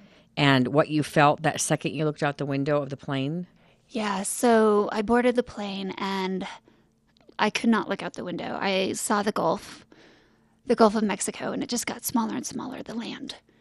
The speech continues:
Speaker 2: Um, went off in a distance. And I could no longer look out the window because it was just water separating me from the place that I loved, the place that I wanted to live, the place I had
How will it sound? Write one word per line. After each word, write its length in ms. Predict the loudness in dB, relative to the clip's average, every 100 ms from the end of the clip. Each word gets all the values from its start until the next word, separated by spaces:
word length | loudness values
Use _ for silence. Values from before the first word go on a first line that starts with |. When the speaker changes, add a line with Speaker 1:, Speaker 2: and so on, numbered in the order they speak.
| _ _ -14
Speaker 2:
Um, 380 | -12 -12 -18 -20 _ _ _ _ _ _ _ _ _ _ _ _
went 200 | -8 -6
off 180 | -6 -4
in 60 | -4
a 60 |
distance. 560 | -4 -8 -10 -12 -14 -16 -14 -16 -16 -20 -16 -6
And 120 | -4
I 60 |
could 120 | 2 6
no 120 | 6
longer 260 | 6 2
look 180 | -4 -8
out 120 | -10
the 80 | -6
window 400 | -4 -4 -4 -10
because 320 | -10 -10 -6 -6
it 60 |
was 100 | -4
just 220 | -4 -2
water 340 | -2 -4 -4 -8
separating 560 | -8 -8 -8 -4 0
me 100 | 0
from 200 | -2 -10
the 60 | -16
place 380 | -14 -12 -10 -10
that 120 | -10
I 60 | -10
loved, 540 | -10 -8 -10 -12 -20 -20 -20 -20 _ _
the 80 | -12
place 260 | -6 -4 -2
that 80 |
I 60 | -2
wanted 260 | 0 0 0
to 140 | -6
live, 160 | -8 -8
the 80 | -8
place 260 | -8 -8 -8
I 60 |
had 200 | -10 -10